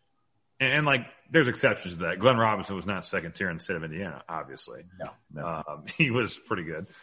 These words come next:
Speaker 1: But yeah, that's, it's not, it's not the eighties anymore. And I think they have a hard time, some of their fans, coming to terms with that.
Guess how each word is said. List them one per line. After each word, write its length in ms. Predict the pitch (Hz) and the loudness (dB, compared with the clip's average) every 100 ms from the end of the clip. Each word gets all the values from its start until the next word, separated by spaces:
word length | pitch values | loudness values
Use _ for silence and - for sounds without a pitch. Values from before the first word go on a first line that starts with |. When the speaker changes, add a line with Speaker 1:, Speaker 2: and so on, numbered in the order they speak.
| - _ - | -20 _ -4
Speaker 1:
But 180 | 117 147 | 4 8
yeah, 240 | 208 160 85 | 10 8 8
that's, 340 | 117 123 - | 8 8 8
it's 220 | 120 127 - | 8 8 10
not, 420 | 131 110 - - | 8 6 -2 0
it's 140 | 131 127 | 2 8
not 200 | 131 117 | 8 10
the 80 | 123 | 8
eighties 320 | 139 202 98 | 10 8 4
anymore. 360 | 92 87 85 | 2 2 2
And 80 | 85 | 2
I 100 | 87 | 0
think 280 | - 98 87 - - | -2 -6 -6 -10 -6
they 100 | 92 | -4
have 120 | 87 | -4
a 60 | |
hard 220 | 80 87 - | -6 -6 -8
time, 420 | 92 87 87 82 _ _ _ _ | -8 -6 -8 -12 _ _ _ _
some 180 | - 110 | -10 -6
of 60 | |
their 100 | 98 | -6
fans, 300 | - 82 76 | -8 -14 -16
coming 260 | - 87 82 | -12 -10 -10
to 60 | - | -10
terms 220 | 110 - | -10 -10
with 100 | 67 | -18
that. 80 | 62 | -20